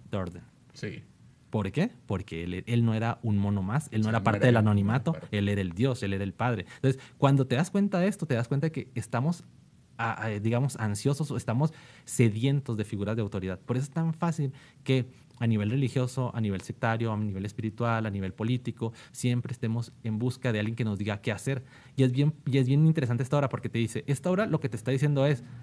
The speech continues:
Speaker 1: fíjate que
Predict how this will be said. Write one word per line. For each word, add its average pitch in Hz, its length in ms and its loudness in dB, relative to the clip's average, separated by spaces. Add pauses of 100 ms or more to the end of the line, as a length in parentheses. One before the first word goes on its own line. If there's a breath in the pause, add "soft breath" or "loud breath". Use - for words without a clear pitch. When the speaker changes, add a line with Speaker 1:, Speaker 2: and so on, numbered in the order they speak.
(240 loud breath)
Speaker 1:
fíjate 240 540 -2 (1120)
que 147 280 4